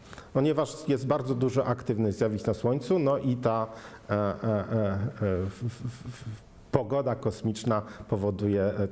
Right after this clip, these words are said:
obecna pogoda kosmiczna powoduje to, że m-, możemy, e, e,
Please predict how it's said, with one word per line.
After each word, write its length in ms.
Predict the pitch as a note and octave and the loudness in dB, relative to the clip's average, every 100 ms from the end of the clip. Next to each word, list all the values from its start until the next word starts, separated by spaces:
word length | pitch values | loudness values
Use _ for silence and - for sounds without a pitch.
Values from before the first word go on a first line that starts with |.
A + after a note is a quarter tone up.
| - | 0
obecna 380 | G#2+ C3+ - F2+ | 0 0 0 -2
pogoda 360 | G#2 G2 F#2 | 0 0 0
kosmiczna 440 | - F2+ G2+ - F2+ | -2 -2 -2 -2 -4
powoduje 500 | F#2+ F2+ E2+ F#2+ E2+ | -2 -2 0 0 0
to, 160 | G2+ | -2
że 160 | F#2 F#2+ | 0 0
m-, 160 | F#2 F#2+ | 0 0
możemy, 640 | G2+ G#2 G2 G2+ B2 C3 | 0 2 2 4 4 4
e, 80 | A2+ - - - - | 2 0 -10 -14 -2
e, 300 | A2 G2+ F#2+ | 2 4 2